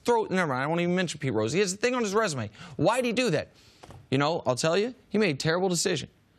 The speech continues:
A guy that would have been in here clean, would have been considered one of the best all-around players,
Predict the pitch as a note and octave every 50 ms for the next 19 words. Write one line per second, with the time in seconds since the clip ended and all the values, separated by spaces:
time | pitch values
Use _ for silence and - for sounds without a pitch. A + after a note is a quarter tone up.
0 | _ - - - E3 F3 F#3+ G3 F#3+ F3 D#3 C#3+ D#3 F#3+ A3+ B3 G3+ F#3 A3 G#3+
1 | G3+ F3 F#3+ G3+ G3 F#3+ G3 F#3 E3+ C#3 - - F#3+ G3 F3+ D3+ D3 D#3+ F#3+ G3
2 | F3+ G3+ F#3+ F#3 E3+ - G3+ G3 F#3 F#3 F#3 F3 E3 F#3+ G3+ G3+ - - D3+ F#3
3 | G3+ G#3 G#3 G3+ G3+ G3 F#3 - - G3+ F#3 C#3+ B2 -